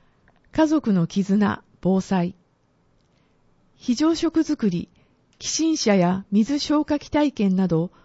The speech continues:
防災に関する様々な体験を行います。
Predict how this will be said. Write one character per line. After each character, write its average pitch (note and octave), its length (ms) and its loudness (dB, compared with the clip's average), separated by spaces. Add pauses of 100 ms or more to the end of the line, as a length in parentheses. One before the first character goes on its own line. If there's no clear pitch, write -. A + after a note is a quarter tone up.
(240)
防 C4 180 4
災 D4+ 240 0
に D#4 140 -4
関 D4+ 240 -2
す C#4+ 140 -4
る A3+ 100 0
様 A#3+ 300 0
々 D4 220 0
な F3+ 140 0
体 G3+ 240 -2
験 G#3 280 2
を G3+ 80 2
行 G3 140 -2
い F#3+ 200 2
ま F3+ 140 0
す。 - 200 -14